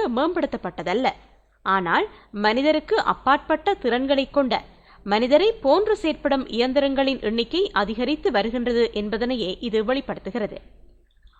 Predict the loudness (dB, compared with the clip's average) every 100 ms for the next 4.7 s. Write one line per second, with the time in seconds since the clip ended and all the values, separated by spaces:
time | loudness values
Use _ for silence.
0 | _ 2 4 6 4 4 2 2 2 2
1 | 2 -2 0 2 0 0 -4 -2 0 -2
2 | -2 -6 -2 0 0 -2 -8 -20 -20 _
3 | 2 4 4 2 2 0 0 0 -4 -4
4 | -4 -4 0 0 0 -2 -2